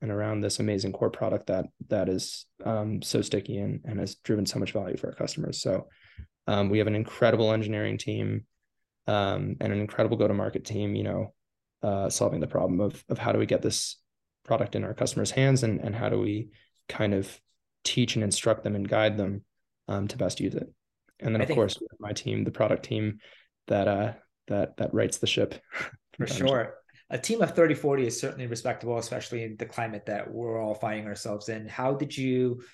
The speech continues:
Speaker 2: how did the company, it seemed like two, twenty twenty-two was a, was a great year. Um, are you doing any necessary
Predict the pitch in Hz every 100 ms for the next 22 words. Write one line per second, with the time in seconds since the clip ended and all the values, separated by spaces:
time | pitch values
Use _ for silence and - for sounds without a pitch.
0 | _ 135 151 156 147 143 139 143 135 -
1 | 160 165 - - 151 147 143 135 135 127
2 | 131 120 - 123 117 117 113 120 123 120
3 | 120 120 - - _ 143 127 120 113 117
4 | 127 127 123 127 127 127 123 123 - -
5 | 123 117 120 117